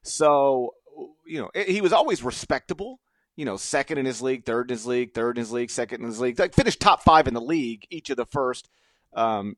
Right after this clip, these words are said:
ten years that he was at Middle Tennessee. But the Kermit Davis who turned Middle Tennessee into somewhat of a,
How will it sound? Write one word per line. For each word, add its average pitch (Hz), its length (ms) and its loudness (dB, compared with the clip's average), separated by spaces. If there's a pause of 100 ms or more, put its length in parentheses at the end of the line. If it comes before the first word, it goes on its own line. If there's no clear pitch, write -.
(120)
ten 151 220 0
years 135 400 -2
that 127 100 -8
he 123 60 -6
was 113 100 -6
at 123 100 -4
Middle 117 160 -8
Tennessee. 120 400 -6
But 117 240 -2 (280)
the 135 100 0
Kermit 208 340 0
Davis 147 440 2
who 139 100 -10
turned 156 260 -4
Middle 135 200 0
Tennessee 147 560 -4
into 113 500 -2 (240)
somewhat 254 480 2
of 190 140 2
a, 131 260 2